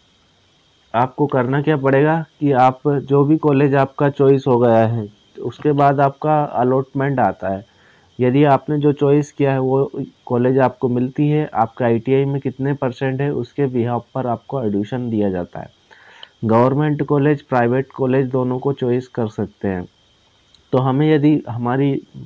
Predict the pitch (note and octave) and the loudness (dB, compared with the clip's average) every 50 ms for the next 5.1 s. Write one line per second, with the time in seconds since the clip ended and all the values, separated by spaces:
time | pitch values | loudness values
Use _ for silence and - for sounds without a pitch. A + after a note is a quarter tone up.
0 | - - A2 - - C3+ C#3 C#3+ C#3+ D3 D3+ C#3+ - C3 A#2 A#2 A#2 A#2+ A#2+ A#2 | -6 -6 -6 -4 -4 -4 -4 -4 -4 -6 -6 -6 -2 -2 0 2 2 2 0 0
1 | A#2+ B2 B2+ C#3 C#3 C#3 - _ _ _ _ - - _ _ _ _ - A2+ A#2 | -2 -4 -2 -4 -4 -6 -10 _ _ _ _ -20 -20 _ _ _ _ -4 -2 0
2 | B2+ C3+ C#3 C#3 C#3+ - - _ _ - A2 A2 A2+ A#2 A2+ - B2 A#2+ B2 B2+ | 0 0 0 -2 -2 -6 -12 _ _ -4 -2 0 0 0 -2 -2 -4 -2 -2 -2
3 | B2 A#2 A2+ G#2+ G#2 G#2+ B2+ B2+ C3 B2 A2+ A#2+ B2 B2 B2+ B2+ - - _ B2+ | 0 0 0 0 0 0 0 0 0 2 2 2 0 0 0 -2 -6 -8 _ -6
4 | A2+ A2+ G#2+ - - A2+ A2+ A2+ A#2 A#2 - B2+ B2 B2+ C3 A#2+ A#2+ A2+ G#2+ - | -4 -4 -4 -4 -4 -2 -2 -2 -2 -4 -6 -6 -6 -4 -2 0 -2 -2 -2 -2
5 | B2+ | -6